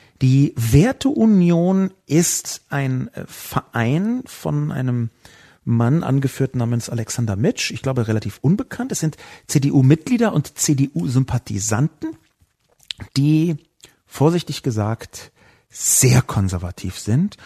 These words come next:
und unvorsichtig gesagt ins Rechte hineinkippen.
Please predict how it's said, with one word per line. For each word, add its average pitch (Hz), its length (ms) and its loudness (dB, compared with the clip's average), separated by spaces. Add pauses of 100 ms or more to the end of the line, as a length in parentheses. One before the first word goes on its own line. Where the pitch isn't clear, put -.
(220)
und 120 220 0
unvorsichtig 131 640 0
gesagt 98 540 -4 (380)
ins - 400 0 (140)
Rechte 113 720 -2
hineinkippen. - 1400 -4